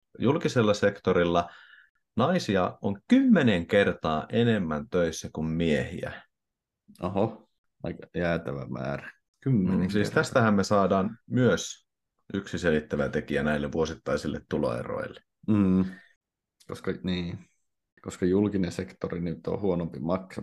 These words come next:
Speaker 2: paljon huonompi maksaja, siellä on vaan paremmat lomat, mutta sitten ihan heikommat uramahdollisuudet, etenemistilaisuudet, niin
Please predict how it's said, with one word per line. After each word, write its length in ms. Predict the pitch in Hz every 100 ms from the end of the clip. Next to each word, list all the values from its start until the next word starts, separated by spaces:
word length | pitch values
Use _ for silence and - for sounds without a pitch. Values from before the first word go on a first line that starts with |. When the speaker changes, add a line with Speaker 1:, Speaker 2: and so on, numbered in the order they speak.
| -
Speaker 2:
paljon 240 | 98 92
huonompi 300 | 95 82 -
maksaja, 680 | 69 90 95 - - 69 71
siellä 300 | 107 - 78
on 60 | 71 - -
vaan 140 | 78
paremmat 400 | - 87 85 78 -
lomat, 440 | 82 87 85 78 - - _ _ -
mutta 160 | -
sitten 200 | 98 - -
ihan 200 | 87 95
heikommat 440 | 95 85 80 82 - _ _ -
uramahdollisuudet, 840 | - - 78 104 78 73 78 73 64
etenemistilaisuudet, 1500 | - 71 71 69 - - _ - 104 92 85 82 85 78 69
niin 240 | 73 69